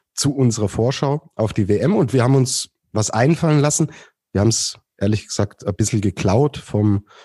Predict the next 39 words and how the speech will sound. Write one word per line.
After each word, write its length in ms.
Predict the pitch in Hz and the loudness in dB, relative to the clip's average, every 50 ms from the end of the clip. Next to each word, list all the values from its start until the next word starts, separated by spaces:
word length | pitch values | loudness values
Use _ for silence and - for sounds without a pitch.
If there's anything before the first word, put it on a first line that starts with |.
| _ _ _ - | _ _ _ -4
Podcast 500 | 113 113 110 - - 107 104 - - - | -2 -2 -2 -2 -2 -2 -2 -2 -2 -2
Après-Ski, 680 | 139 - - - 147 135 - - - 156 156 160 151 156 _ _ - | -2 0 0 0 0 0 0 -2 0 0 2 2 0 -2 _ _ -4
Alpiner 400 | 104 101 - - 120 117 113 95 | -4 -4 -2 0 0 2 2 2
Ski 240 | - - 127 135 127 | 0 0 0 0 0
Podcast, 640 | 131 - - - 127 127 - - 120 120 113 - - | -2 -4 -4 -4 -4 -4 -2 -2 0 0 0 0 -2
da 60 | 104 | -2
bin 120 | 95 107 107 | -2 -2 -2
ich 140 | 98 - | -2 -2
auch 180 | - 107 107 - | -2 -4 -4 -4
mit 140 | 110 104 - | -4 -4 -4
dabei. 320 | 110 98 98 101 104 98 - - - - - - - - | -4 -2 0 0 0 0 -2 -6 -12 -18 -18 -14 -6 0
Aber 140 | 113 120 120 | 2 2 2
das 100 | - - | 2 2
Format 320 | 123 113 117 117 120 - | 2 2 2 2 2 2
war 100 | 110 95 - 156 | 0 0 2 2
cool. 340 | 175 208 190 - - - _ _ _ _ _ - | 2 4 2 0 -4 -14 _ _ _ _ _ 0
Luis 300 | 117 127 135 135 127 - | 2 4 4 4 2 2
fand's 280 | 123 113 113 104 - - | 2 2 2 0 0 2
so 160 | 131 143 143 | 2 2 2
gut, 220 | 147 151 139 - | 2 0 2 0
dass 100 | 131 120 | 0 0
er 60 | 120 | 0
gesagt 400 | 107 110 92 113 110 - - - | 0 0 0 0 -2 -2 -2 -4
hat, 140 | 110 104 - - - - - _ _ _ | -6 -6 -6 -10 -20 -20 -20 _ _ _
machen 260 | - 110 107 - 120 110 | -2 -2 -2 0 0 -2
wir 80 | 107 | 0
doch 240 | 95 107 - - - | 0 -2 -4 -4 -4
auch, 360 | - 101 98 101 95 - - - _ _ _ _ _ - | -4 -2 -2 -2 -2 -4 -10 -20 _ _ _ _ _ -6
ähm, 420 | 95 98 101 95 95 98 95 95 - _ - - - - _ _ _ | -4 -2 -2 0 0 -2 -2 -4 -6 _ -20 -20 -20 -20 _ _ _
jetzt 240 | 107 113 113 - - | -2 -2 -2 -2 -2
für 80 | 127 104 | -2 0
unseren 300 | 123 151 156 170 151 - | 0 0 0 -2 -2 -2
Podcast. 500 | - 147 - - 156 143 - - - 120 | -4 -4 -4 -4 -4 -4 -4 -4 -2 0
Wir 160 | 135 175 165 | 0 2 2
stellen 420 | - - - 147 143 160 160 151 | 0 -2 -2 0 0 2 2 0
jetzt 260 | 139 127 117 104 - | 0 0 -2 -2 -2
jeder 300 | - 123 143 160 160 131 | -2 -2 0 0 0 -2
zwei 400 | - - - - - 95 98 104 | -4 -6 -6 -4 -2 -2 0 -2
Thesen 580 | 98 - - 127 160 180 175 - 208 202 - | -2 -2 0 0 0 0 -2 -4 -6 -6 -8